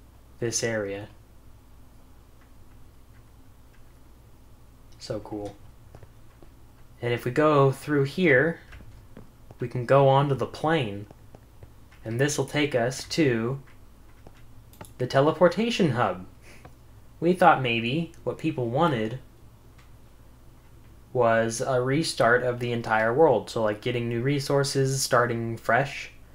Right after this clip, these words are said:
with a new area. So the Ashwagandha district is the one that we were just at. It's where we started, and that's why it got the name Ashwagandha.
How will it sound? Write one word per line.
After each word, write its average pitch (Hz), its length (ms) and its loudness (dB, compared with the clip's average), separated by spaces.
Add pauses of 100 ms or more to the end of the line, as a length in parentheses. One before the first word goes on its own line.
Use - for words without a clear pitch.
(600)
with 110 560 -4 (120)
a 117 100 -4
new 117 540 -2
area. 131 480 4 (460)
So - 180 -4
the 127 120 0
Ashwagandha 156 640 4
district 127 360 0
is 120 120 -6
the 120 100 -2
one 120 120 -4
that 113 100 -4
we 113 80 -4
were 113 100 -4
just 117 200 -6
at. 98 280 -4
It's - 240 -8
where 117 140 0
we 110 100 -2
started, 104 360 0
and 101 80 -8
that's 101 200 -8
why 104 140 -6
it 101 140 -6
got 107 160 -4
the 104 80 -8
name 104 360 -8 (140)
Ashwagandha. 104 680 -8